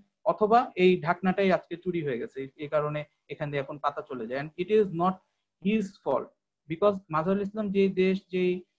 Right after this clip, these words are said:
মানুষকে উনি envision করতেন, সেই মানুষের এই ঢাকনা চুরি করে জীবিকা নির্বাহ করার কথা না।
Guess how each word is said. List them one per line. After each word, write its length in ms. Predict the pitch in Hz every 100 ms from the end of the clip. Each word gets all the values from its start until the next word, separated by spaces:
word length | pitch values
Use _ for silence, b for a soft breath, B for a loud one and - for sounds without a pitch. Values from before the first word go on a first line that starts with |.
| _ -
মানুষকে 640 | 156 190 190 - _ 202
উনি 240 | 196 185
envision 420 | 180 180 190 196 196
করতেন, 420 | 185 - 147 123
সেই 180 | 175 175
মানুষের 480 | 185 190 208 196
এই 220 | 185 175 170
ঢাকনা 360 | 160 - 190
চুরি 240 | 190 196 190
করে 440 | 196 190 160 208
জীবিকা 340 | 160 165 165 165
নির্বাহ 360 | 165 160 156
করার 280 | 160 151 147
কথা 340 | 147 147 -
না। 120 | 135